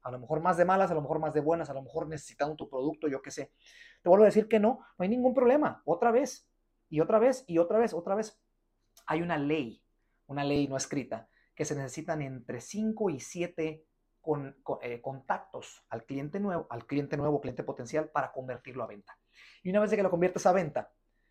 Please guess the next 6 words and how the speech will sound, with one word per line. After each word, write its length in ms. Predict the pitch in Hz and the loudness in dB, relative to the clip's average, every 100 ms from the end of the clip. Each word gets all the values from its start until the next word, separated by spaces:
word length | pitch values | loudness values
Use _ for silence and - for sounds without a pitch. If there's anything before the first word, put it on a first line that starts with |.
| _ _ | _ _
eh, 520 | 151 127 117 110 - _ | -6 -4 -6 -8 -12 _
es 140 | 175 165 | -4 -2
simplemente 480 | 185 165 170 170 | -4 -4 -4 -4
continuar 560 | 165 156 151 151 156 165 | -2 -2 -2 -2 0 -2
la 160 | 160 143 | -4 -4
relación, 920 | 131 139 120 110 - - 196 131 98 | -4 -4 -4 -6 -8 0 0 0 -4